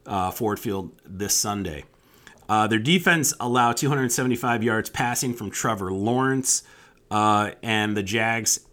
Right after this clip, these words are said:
had a total of a hundred twenty-one yards rushing against the Commanders. So I think what that means is look for Swift to have another big day, look for Jamal Williams to have another big day. I would say statistically,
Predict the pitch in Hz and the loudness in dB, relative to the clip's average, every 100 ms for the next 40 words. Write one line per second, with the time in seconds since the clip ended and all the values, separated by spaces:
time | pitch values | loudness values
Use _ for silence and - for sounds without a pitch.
0 | - - 113 110 107 - 101 - 113 107 | -12 -4 0 2 0 -6 -8 -6 -2 -2
1 | 101 95 123 113 101 117 110 104 104 104 | -2 -4 -4 -6 -6 -6 -4 -4 -4 -2
2 | 98 92 92 110 117 - 101 92 - 98 | -4 -4 -4 0 0 0 -2 -6 -10 -12
3 | 92 107 110 107 - - 95 107 101 95 | -6 -4 -4 -4 -6 -6 -8 -8 -6 -8
4 | 82 - - - - _ _ - 120 120 | -10 -12 -18 -20 -20 _ _ -4 2 4
5 | 123 123 123 - _ _ _ _ _ 110 | 4 4 2 -6 _ _ _ _ _ -2
6 | 117 156 135 120 135 131 123 120 113 117 | -2 -2 -4 -2 -2 0 0 0 0 0
7 | 117 - - _ - 110 - 120 - 120 | 2 0 0 _ -4 -4 -2 -2 0 0
8 | 120 - 113 110 113 113 101 117 101 113 | -2 -4 -4 -2 -2 -4 -2 -2 0 -2
9 | 120 175 - 101 101 104 90 104 117 117 | 0 -4 -8 -8 -8 -10 -8 -2 0 0
10 | 113 170 160 117 107 107 104 101 92 101 | 0 2 0 0 -2 -4 -4 -6 -4 -6
11 | 95 101 107 - - - _ - 98 117 | -6 -6 -6 -8 -18 -20 _ -6 -2 0
12 | 117 - 120 - 123 - - 190 - 139 | 0 0 0 0 0 -2 0 0 0 -2
13 | 120 107 101 104 | 0 2 2 -2